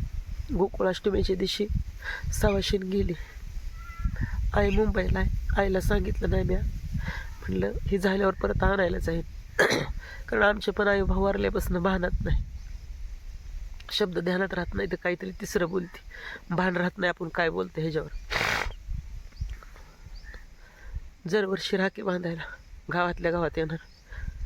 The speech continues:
मी कधी शंभर रुपये टाकायचो, कधी दोनशे रुपये टाकायचो, कधीही टाकायचो, असं काही नव्हतं. <clears throat> इथं धान दिलेले आहे रानात. दाखवायचं नव्हतं पण तुम्हाला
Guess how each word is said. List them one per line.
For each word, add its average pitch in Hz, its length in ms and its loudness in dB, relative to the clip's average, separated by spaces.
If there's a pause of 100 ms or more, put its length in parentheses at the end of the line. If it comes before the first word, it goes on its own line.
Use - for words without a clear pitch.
(340)
मी 170 180 0
कधी 170 140 0
शंभर 170 260 0
रुपये 151 220 0
टाकायचो, 151 480 -4 (300)
कधी 131 160 -4
दोनशे 147 300 0
रुपये 131 200 -4
टाकायचो, 127 500 -6 (480)
कधीही 135 220 0
टाकायचो, 123 480 -6 (220)
असं - 220 -8
काही 143 140 -2
नव्हतं. 135 300 -6 (840)
<clears throat> 196 300 0 (1800)
इथं 156 240 0
धान 156 200 6
दिलेले 143 300 6
आहे 160 140 0 (1400)
रानात. 147 460 0 (580)
दाखवायचं 147 480 2
नव्हतं 147 260 2
पण 143 200 -2
तुम्हाला 135 340 0